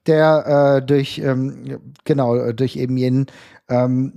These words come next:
genau das auch, äh, dem, wie soll ich sagen, d-, eingeleitet wurde, ne? Und da bin ich so froh, dass wir ihn haben und dass er diesen Blick darauf richtet, auf den Transfermarkt, lange auch arbeitet, weil Mbembe ist ja auch ein Spieler, Mbembe ist auch ein Spieler,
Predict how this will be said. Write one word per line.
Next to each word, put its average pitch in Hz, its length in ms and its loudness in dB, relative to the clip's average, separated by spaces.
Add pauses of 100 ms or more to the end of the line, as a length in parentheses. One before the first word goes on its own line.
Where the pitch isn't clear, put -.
(240)
genau 175 280 2
das 175 160 0
auch, 170 240 -6
äh, 175 140 0
dem, 165 180 -2
wie 160 60 -2
soll 165 120 2
ich 160 60 0
sagen, 160 320 -2
d-, 143 180 -4
eingeleitet 131 680 -2
wurde, 98 360 -12
ne? 180 220 0
Und 143 180 -2
da 151 80 2
bin 175 140 -2
ich 147 160 -4
so 208 260 0
froh, 208 540 0
dass 156 160 -8
wir 151 80 -6
ihn 135 200 -2
haben 151 320 0 (340)
und 151 240 2
dass 151 140 0
er 156 100 2
diesen 135 280 -4
Blick 160 300 -2
darauf 151 400 0
richtet, 143 260 -6
auf 185 220 0
den 185 140 -2
Transfermarkt, 139 680 -2
lange 156 500 0
auch 180 240 0
arbeitet, 180 640 0
weil 156 180 0
Mbembe 156 360 0
ist - 180 -8
ja 156 100 -2
auch 151 140 0
ein 143 80 -4
Spieler, 165 300 0
Mbembe 147 260 0
ist 160 160 -2
auch 123 80 -6
ein 127 60 -8
Spieler, 151 260 -2